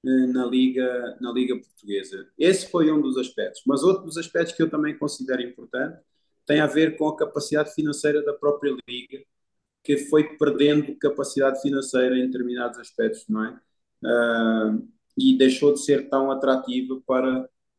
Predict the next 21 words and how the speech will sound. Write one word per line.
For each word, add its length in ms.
para 180
os 100
treinadores 580
de 160
qualidade 840
do 60
Brasil, 560
que 80
entretanto 560
também 280
no 100
Brasil, 540
tendo 280
qualidade, 640
mesmo 440
mudando 440
de 80
clube 260
em 120
clube, 420
ah, 760